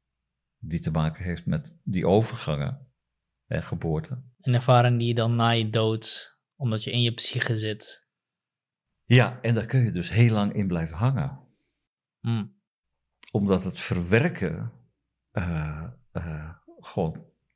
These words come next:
Speaker 1: eh, tijd duurt.
Speaker 2: Tijd vergt, ja, ja.
Speaker 1: Dus je blijft heel gang, eh, lang, ja, als het traumatisch sterf is, blijft het heel hang-, lang. Nou, stel je voor, eh,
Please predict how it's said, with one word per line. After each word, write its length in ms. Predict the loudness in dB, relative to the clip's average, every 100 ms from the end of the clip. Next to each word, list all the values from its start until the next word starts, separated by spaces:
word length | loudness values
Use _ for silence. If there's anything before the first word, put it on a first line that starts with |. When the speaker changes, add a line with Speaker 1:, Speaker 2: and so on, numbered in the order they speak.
| _
Speaker 1:
eh, 240 | -10 -10 -10 -16 _ -20 -20 _ -20 _ _ _ -20 _ _ -4
tijd 200 | 0 0
duurt. 300 | 0 -4 -6
Speaker 2:
Tijd 260 | -8 -8 -8
vergt, 300 | -10 -10 -10
ja, 160 | -10 -10
ja. 200 | -18 -20 _ _ _ _ _ _ _ _
Speaker 1:
Dus 240 | -2 0
je 60 | 4
blijft 280 | 6 4 6
heel 280 | 6 8 6
gang, 420 | 4 2 2 -2
eh, 160 | -4 0
lang, 280 | 0 0 -2
ja, 140 | -2
als 140 | -2 -2
het 100 | -2
traumatisch 400 | 0 2 0 -2
sterf 300 | 0 0 0
is, 400 | -4 -10 -20 -10
blijft 220 | 0 0
het 80 | 2
heel 160 | 4 4
hang-, 340 | 4 0 0 -6 _ _ _
lang. 460 | -2 0 0 -4 -10 _ _ _ _ _ _ _ _ _ _ _ _
Nou, 240 | -4 -4 -2
stel 260 | 2 2 2
je 120 | -4
voor, 460 | -2 0 2 0
eh, 280 | 0 0 -2